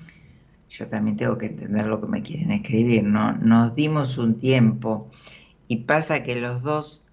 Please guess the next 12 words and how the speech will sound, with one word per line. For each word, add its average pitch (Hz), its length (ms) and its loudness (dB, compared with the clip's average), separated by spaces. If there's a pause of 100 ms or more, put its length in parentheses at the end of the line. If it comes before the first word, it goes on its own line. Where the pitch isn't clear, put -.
(120)
y 131 120 -6
lo 123 240 -2
veo 139 280 0
lejos. 131 960 -2 (2000)
¿Debo 139 200 -4
esperar 127 580 0
o 135 100 -2
continuar 113 500 -2
mi 113 180 2
vida 120 260 -2
sin 110 260 -4
insistir?". - 600 -8